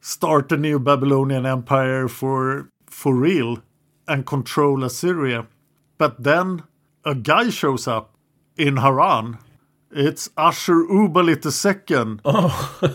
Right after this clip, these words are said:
Speaker 2: <laughs>
Speaker 1: And he says, "I am the king of Assyria."
Speaker 2: Yeah.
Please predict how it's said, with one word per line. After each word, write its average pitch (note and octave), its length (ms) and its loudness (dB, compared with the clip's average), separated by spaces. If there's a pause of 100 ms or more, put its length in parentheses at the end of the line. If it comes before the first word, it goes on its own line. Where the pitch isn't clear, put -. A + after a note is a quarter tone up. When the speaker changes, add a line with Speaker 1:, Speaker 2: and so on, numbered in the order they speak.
Speaker 2:
<laughs> - 20 -20
Speaker 1:
And E3 300 2
he A3+ 260 2
says, C3+ 540 -4 (420)
"I E3+ 480 0 (400)
am C3+ 240 -2
the C3+ 100 -4
king C3+ 540 0
of A#2 160 -4
Assyria." C#3+ 880 0 (240)
Speaker 2:
Yeah. B2 280 0